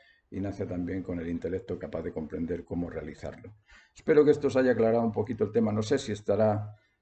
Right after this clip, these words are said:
si será así o no será así. Es mi humilde opinión, nada más.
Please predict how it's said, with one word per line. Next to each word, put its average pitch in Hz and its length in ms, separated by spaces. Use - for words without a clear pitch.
si - 180
será 117 280
así 123 280
o 113 100
no 110 120
será 104 240
así. 90 280
Es 110 200
mi 101 100
humilde 95 300
opinión, 82 420
nada 73 200
más. 73 340